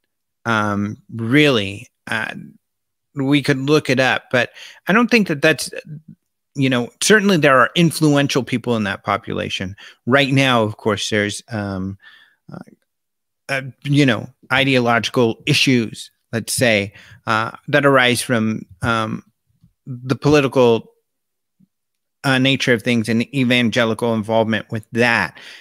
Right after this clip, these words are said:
Um, so, uh, they do have an influence, but I don't know if that that's gonna be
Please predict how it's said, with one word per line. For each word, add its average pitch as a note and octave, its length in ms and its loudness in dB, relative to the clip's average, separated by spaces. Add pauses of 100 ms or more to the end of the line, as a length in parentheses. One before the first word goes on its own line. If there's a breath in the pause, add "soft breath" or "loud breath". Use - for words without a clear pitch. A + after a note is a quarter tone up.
(180 loud breath)
Um, C3 300 0
so, C#3+ 600 4 (840 loud breath)
uh, C#3+ 200 2
they E3 180 2
do A#3 240 0
have A3+ 340 0 (140)
an F3+ 180 2
influence, B2+ 500 0
but C3+ 120 0
I D3 60 4
don't F#3+ 160 2
know F3+ 140 6
if D3 80 0
that C3 420 -2
that's C#3 340 2
gonna C3+ 220 0
be A#2 380 -4